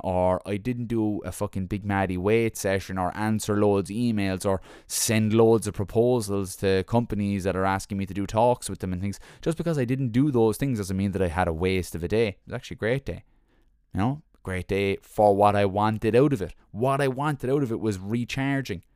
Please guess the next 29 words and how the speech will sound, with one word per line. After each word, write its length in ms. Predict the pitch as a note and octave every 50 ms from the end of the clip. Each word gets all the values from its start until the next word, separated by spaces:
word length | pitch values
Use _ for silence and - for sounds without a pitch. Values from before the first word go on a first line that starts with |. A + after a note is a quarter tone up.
| _ _ _ _ _ _ _ _ -
Recharging 920 | F#2+ G#2 A#2+ C3 C#3 C3+ - - B2+ B2+ B2+ B2+ A#2+ A2 A2 G#2+ G#2 G2
my 120 | F#2+ G2
body, 420 | - G#2+ G2+ G#2 G2+ G2+ G2 - - - _ _ -
recharging 640 | G2 G#2+ B2 B2+ B2 - - A2+ A#2 A#2 G#2+ G#2
my 120 | G2 G2 G2+
mind. 600 | G#2 G#2+ A2 A2+ A2 G#2 G#2 G2 F#2 - - - _ _ _ _ _ _ _ _ _ _ _ _ _ _ _ -
And 100 | G#2+ G#2+
I, 140 | A2 G#2+ -
and 140 | G#2+ G#2+ G#2+
I, 180 | G#2+ G#2+ - -
and 100 | G#2+ G2+
I 140 | G#2 G#2 G2 -
got 320 | - A#2 A#2+ B2+ B2 - - - A1+
that. 300 | D2+ F2 E2+ D#2+ D2+ - - _ _ _ -
But, 100 | C3 B2
like, 140 | C3+ C#3 C3
it 60 | C#3
was, 180 | C#3+ D3 C3 B2+
it 80 | -
was 220 | D3 C#3+ C#3 B2+ -
very 340 | G2+ G#2+ B2+ C#3 D3 D3+
much 300 | B2 G2 F2+ F2+ - -
fucking 320 | - G2 G2+ - G#2 G2 -
intercepted 1120 | - A#2+ A#2 G#2+ - A2 G#2 G2+ F#2+ - - _ - - - - C#3 D3 - - - G2 F2+
sometimes 480 | - A#2+ C3 C3+ - F#2+ F2+ F#2 F#2 F2
by 140 | G#2 G2
this 220 | F#2+ F2 G2+ - -
thought 400 | - A#2 A#2 A2+ A2+ G#2+ - F#2+
of, 180 | F#2+ G2 -